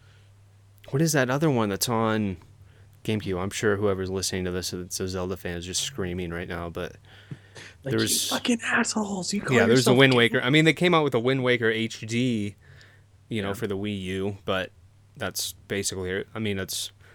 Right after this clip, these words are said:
Speaker 1: it's a really good remake, but basically, you know, a remake. So let's,
Speaker 2: So
Speaker 1: let's, let's get on to the P S four, and let me just, I'll, I'll be quick with this because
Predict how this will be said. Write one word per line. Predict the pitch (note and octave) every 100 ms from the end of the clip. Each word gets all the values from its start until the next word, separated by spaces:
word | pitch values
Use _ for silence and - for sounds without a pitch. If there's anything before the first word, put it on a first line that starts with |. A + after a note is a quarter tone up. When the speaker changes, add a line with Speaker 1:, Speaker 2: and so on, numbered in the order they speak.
| - -
Speaker 1:
it's | A#2+ A#2
a |
really | A2 B2 A2
good | G#2 A2+
remake, | A2+ G#2 F#2 F2+ G#2 - - -
but | G2+ G2+ - - B2
basically, | G#2 F#2 F#2 - F#2 F#2 - - - - - - - -
you | - -
know, | F2+ F#2+ G2 -
a | A#2
remake. | F#2+ G2+ G2 F2+ G2 - - - - - -
So | - G#2+ G2+
let's, | B2+ D3+ C#3
Speaker 2:
So | - C2+
Speaker 1:
let's, | C3+ D#3
let's | D#3 D3+ -
get | D#3
on | C#3+
to | B2+
the | G#2
P | B2
S | A2 G2+
four, | - F#2+
and | G2+
let | G#2+
me | A2+
just, | G#2 G2+ -
I'll, | A#2 A2
I'll | G2+
be | A2 G2+
quick | - A2 -
with | E2+
this | F#2
because | - F#2+ F#2+ F2+ -